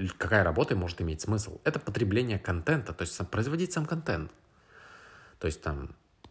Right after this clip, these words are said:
писать новые программы для симуляции, э, видеоролики, музыку, э, какой-то образовательный контент, если это возможно вообще.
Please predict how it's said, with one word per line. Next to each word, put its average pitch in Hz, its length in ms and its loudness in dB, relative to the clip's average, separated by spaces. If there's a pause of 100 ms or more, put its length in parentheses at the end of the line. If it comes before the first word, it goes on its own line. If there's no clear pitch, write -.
(260)
писать 123 400 4
новые 92 240 4
программы 78 460 2
для 101 160 4
симуляции, 87 800 -2 (180)
э, 50 340 -10 (1600)
видеоролики, 87 1080 0 (160)
музыку, 85 720 -2 (240)
э, 80 480 -8
какой-то 82 600 -2 (140)
образовательный 90 680 0
контент, 80 600 -4
если 80 240 -6
это 76 140 -6
возможно 76 480 -6
вообще. 76 360 -12